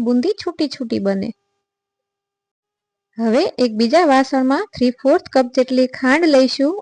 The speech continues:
અને તેની અંદર લગભગ પચાસ એમ એલ જેટલું પાણી એડ કરીને તેને ખાંડ ઓગળે ત્યાં સુધી ગરમ કરી લઈશું.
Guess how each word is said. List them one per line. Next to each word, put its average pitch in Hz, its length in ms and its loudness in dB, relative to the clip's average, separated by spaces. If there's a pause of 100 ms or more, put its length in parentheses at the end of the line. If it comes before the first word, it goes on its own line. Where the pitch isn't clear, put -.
(140)
અને 220 160 0 (100)
તેની 277 380 -2
અંદર 240 280 -2 (120)
લગભગ 208 360 -4
પચાસ 349 420 -2
એમ 240 160 2
એલ 240 120 0
જેટલું 247 400 -2
પાણી 247 380 2
એડ 247 220 0
કરીને 311 440 2 (2000)
તેને 208 220 -6 (140)
ખાંડ 233 300 0
ઓગળે 277 400 2
ત્યાં 311 260 -2
સુધી 285 340 -2
ગરમ 320 320 4
કરી 226 240 2
લઈશું. 247 380 -2